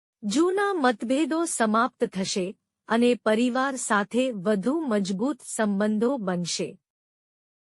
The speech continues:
જો તમારા જીવનમાં કોઈ કોર્ટ કેસ અથવા વાદવિવાદ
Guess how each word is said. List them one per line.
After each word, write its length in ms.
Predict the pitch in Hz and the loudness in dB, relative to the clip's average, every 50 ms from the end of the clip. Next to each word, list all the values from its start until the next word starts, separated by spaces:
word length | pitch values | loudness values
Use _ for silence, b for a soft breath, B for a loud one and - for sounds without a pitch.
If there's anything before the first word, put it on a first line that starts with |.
| _ _ - | _ _ -6
જો 300 | 208 196 330 381 427 440 | 0 2 4 4 4 2
તમારા 600 | - - 311 294 294 320 311 330 330 330 330 330 | 2 2 2 2 2 2 2 2 2 2 0 0
જીવનમાં 760 | 247 185 185 233 254 247 269 311 320 320 330 320 330 330 - _ | -2 -2 0 0 2 2 0 0 0 0 0 -2 -2 -2 -4 _
કોઈ 260 | 277 277 294 311 311 | 0 0 2 2 0
કોર્ટ 440 | - _ - 247 254 285 285 - - | -2 _ 4 4 4 4 2 0 -8
કેસ 420 | - - 262 262 285 294 - - - | -6 -2 0 0 0 -2 -4 -6 -6
અથવા 400 | 220 214 - 202 202 247 247 247 | -6 -6 -4 -2 0 0 0 0
વાદવિવાદ 800 | 220 185 190 185 196 196 185 220 233 262 226 240 240 240 262 233 | 0 0 0 0 0 0 -2 -2 -2 -2 0 0 0 0 0 -2